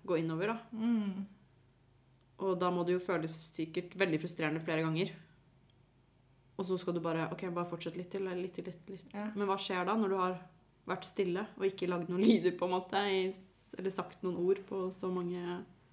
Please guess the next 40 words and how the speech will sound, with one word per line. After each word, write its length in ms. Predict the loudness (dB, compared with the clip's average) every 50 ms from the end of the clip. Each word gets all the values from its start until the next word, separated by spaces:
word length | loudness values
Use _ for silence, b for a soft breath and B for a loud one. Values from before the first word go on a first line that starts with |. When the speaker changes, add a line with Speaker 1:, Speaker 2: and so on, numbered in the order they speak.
| -14 -4 -2
Speaker 1:
har 60 | 0
du 100 | 0 0
gjort 120 | -2 -4 -8
det 100 | -6 -4
egentlig? 160 | -4 -6 -6 -8 -16 -20 b b b b b b b b b b b _ -20 -12 -8 -6
Speaker 2:
Nei. 120 | -4 0
Speaker 1:
Nei. 240 | 0 0 0 -2 -4 -8 -8 -2
Men 100 | 0 4
du 60 | 6
har 140 | 6 6 4
hørt 80 | 2 0
om 100 | -2 0
det? 120 | 0 0 -2 -4 -14 -20 -20 _ _ _ 0
Speaker 2:
Ja, 160 | 4 4 6
ja, 100 | 4 4 2
jeg 80 | 0 0
har 80 | 0
veldig 160 | -2 -2 -2 -4
lyst 120 | -4 -4
til 80 | -6 -4
å 20 |
dra 100 | -4 -4 -6
på 140 | -4 -4 -4
det. 120 | -4 -4 -6 -6 -4
Speaker 1:
Mm. 320 | 0 0 0 0 -2 -6 -10 -10 -4
Speaker 2:
Og 640 | -2 0 0 2 2 2 0 0 0 0 0 0 0
det 80 | 0
er 100 | 0 0 0
jo, 500 | 0 0 0 -2 -2 0 0 0 -2 -2
det 80 | -2 -4
er 80 | -4 -4
jo 120 | -4 -4
gratis 380 | -4 -6 -8 -10 -10 -12 -12 -10
flere 240 | -10 -10 -10 -10 -10
steder, 420 | -10 -10 -10 -8 -8 -8 -8 -8 -8 -10
eh, 140 | -10 -10 -8 -8
rundt 140 | -8 -8 -8
omkring 220 | -8 -8 -8 -8
i 60 | -8 -10
verden 280 | -10 -8 -8 -8 -8